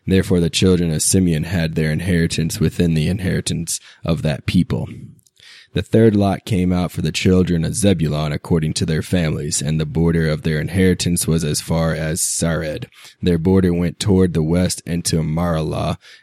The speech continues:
went to Dabbathseth, and extended along the brook east of Jokneam.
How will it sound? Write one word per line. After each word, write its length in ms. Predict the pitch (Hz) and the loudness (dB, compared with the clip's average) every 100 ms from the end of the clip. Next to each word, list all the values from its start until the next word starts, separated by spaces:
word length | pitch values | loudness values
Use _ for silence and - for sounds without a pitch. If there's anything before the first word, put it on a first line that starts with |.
| - | -4
went 240 | 82 - - | -4 -2 -2
to 300 | 101 87 82 | 2 2 0
Dabbathseth, 1500 | - 90 90 87 - - - _ - - - - 104 - - _ - - _ | 0 0 2 0 -2 -10 -20 _ -4 -2 -2 -2 -4 -8 -16 _ -20 -20 _
and 160 | 87 87 | -2 0
extended 440 | - 90 90 85 | 0 0 2 2
along 440 | 85 85 87 87 82 | 2 2 2 0 0
the 80 | |
brook 340 | 80 87 90 - | 0 0 0 0
east 300 | 90 87 - | 0 2 2
of 140 | 82 | -2
Jokneam. 880 | 82 92 87 - 82 82 80 73 - | 0 0 0 -2 -2 0 -2 -4 -10